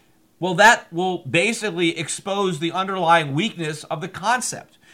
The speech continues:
Because if Bitcoin can crash, well, then so can Bitcoin Cash, right? If Bitcoin Cash is better than Bitcoin, then something else can come up that's better than Bitcoin Cash. So the lesson that's going to be learned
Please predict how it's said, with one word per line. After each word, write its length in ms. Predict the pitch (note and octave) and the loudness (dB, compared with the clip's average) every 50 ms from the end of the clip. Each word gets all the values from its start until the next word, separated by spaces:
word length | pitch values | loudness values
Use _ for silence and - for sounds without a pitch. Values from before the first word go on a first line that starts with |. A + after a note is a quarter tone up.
| - _ _ | -20 _ _
Because 380 | F3 F3 F3+ G3+ F#3+ D3+ F3+ | -4 -2 0 0 0 -2 -2
if 100 | F#3 E3+ C#3+ | -4 -6 -6
Bitcoin 640 | B2+ A#2 G3+ B3 A#3+ A#3+ - - A3 G3 F3+ E3 D#3 C#3 | -4 -2 -2 -2 -2 -4 -8 -6 -4 -4 -4 -4 -6 -6
can 200 | - C#3+ B2 A2+ | -8 -10 -10 -10
crash, 680 | - - C3+ A#2 G#2+ F#2 G2 B2+ E3 D#3+ - - - _ _ _ _ _ | -4 -2 0 0 0 0 0 -2 -2 -4 -8 -14 -20 _ _ _ _ _
well, 140 | - F#3+ G3 | -8 -4 -4
then 120 | G#3 G3+ | -2 -4
so 300 | F3+ - - A3+ A3+ G#3 | -4 -2 0 0 0 0
can 340 | A3 - A3+ G#3 G3+ F3 - _ _ _ _ _ _ _ A2 | 0 0 0 0 0 -2 -8 _ _ _ _ _ _ _ -2
Bitcoin 500 | C#3 F#3+ F#3 - - G#3+ G#3 G#3 G3 - | -2 -2 -2 -2 -4 -2 -2 -2 -2 -2
Cash, 540 | F3 G3+ A3 A#3+ G3+ B2+ - - - - _ _ | 0 0 2 2 0 -2 -6 -12 -18 -20 _ _
right? 280 | - C#3 D#3+ D3+ D3 - - _ | -2 -2 -2 -2 -2 -8 -10 _
If 240 | - F3+ E3+ C#3 D3 | 0 0 0 0 -2
Bitcoin 480 | G#3 B3+ B3 - - G#3+ G#3 G3 E3+ | -6 -6 -6 -6 -6 -6 -6 -6 -6
Cash 500 | - F3+ G3 G3+ G3+ F#3 E3 D#3 - - | -4 -4 -2 0 0 0 0 -2 -4 -8
is 160 | - D#3 B2+ G#2 | -8 -8 -8 -6
better 300 | F#2+ C3+ D#3+ F#3 F#3 E3+ | 0 0 0 0 0 -2
than 220 | D#3 C#3+ B2+ A#2 | -4 -6 -4 -2
Bitcoin, 560 | D3 G3+ G3+ G3+ - D#3 C3+ A#2 A2 A2 A#2+ - - - - _ | -2 -4 -4 -4 -8 -10 -8 -8 -8 -8 -10 -14 -18 -20 -20 _
then 180 | - D3+ E3+ E3+ | -4 -2 -2 -2
something 520 | E3 - - A3 G#3+ G#3 - G3 F#3 F3 | -2 0 0 0 0 0 0 -2 0 2
else 260 | F#3 G#3 A#3+ A#3+ A#3 - | 4 4 4 4 0 -4
can 200 | - F#3 D3+ - | -8 -12 -10 -6
come 220 | - E3+ D3 B2+ | -4 -4 -2 2
up 300 | B2+ C3+ C#3 - - _ _ _ | 2 2 2 0 -4 _ _ _
that's 260 | D#3 D#3+ E3+ D3+ B2+ | -2 -2 -2 0 0
better 280 | B2+ E3 E3+ F3 F#3+ F3+ | 4 4 4 4 4 0
than 180 | F3+ F3+ D#3+ | -2 -4 -2
Bitcoin 460 | D3+ G3 D#3+ - - G3 F#3+ G3 F#3 - | -4 -4 -4 -6 -6 -6 -4 -4 -6 -4
Cash. 480 | F3+ G#3 A#3 A3+ E3 F#2 - - - - _ - _ _ | -2 0 2 2 0 -2 -6 -12 -20 -20 _ -20 _ _
So 220 | - - G3+ F#3+ | -6 -2 -2 0
the 120 | D#3 D#3+ D#3 | 0 -2 -2
lesson 520 | D3 D#3 F3+ G#3 A#3+ A3+ - A#3 A3 G3+ | 0 2 4 4 4 4 0 -2 -2 -2
that's 240 | F#3 F3+ F3+ E3 - | -2 -4 -4 -4 -6
going 240 | - F3 F3+ F3+ E3+ | -6 -4 -4 -2 -4
to 80 | E3+ | -4
be 160 | D3+ D3+ D3 C#3+ | -4 -4 -4 -4
learned 580 | C3+ C#3+ E3+ G#3+ A3+ G#3+ D#3 A#2+ A2 A2 A2+ | -4 -4 -4 -2 -2 -2 -4 -4 -6 -8 -10